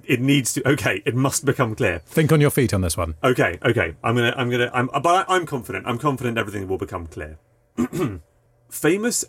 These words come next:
Speaker 1: eighteenth century thief, Mulvaney Pump, steals Jane Austen's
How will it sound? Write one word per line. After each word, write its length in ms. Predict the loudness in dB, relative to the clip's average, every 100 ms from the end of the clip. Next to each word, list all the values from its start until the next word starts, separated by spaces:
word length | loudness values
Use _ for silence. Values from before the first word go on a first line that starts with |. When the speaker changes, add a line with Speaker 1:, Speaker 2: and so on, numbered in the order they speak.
| _
Speaker 1:
eighteenth 460 | -2 -2 -4 -6 -6
century 580 | -4 -4 -4 -4 -2 -4
thief, 720 | -8 -8 -8 -8 -12 -12 -16 _ _ _ _ _ _
Mulvaney 840 | -2 2 2 0 0 0 2 0 -2 _
Pump, 360 | -4 -4 -4 -6 -8 _ _ _ _ _ _ _ _ _ _ _ _ _ _ _
steals 1040 | -8 -4 -4 -2 0 0 0 -2 -4 -6 -12 _ _ _
Jane 400 | -2 0 2 -2 -6
Austen's 540 | -8 -6 -4 -4 -4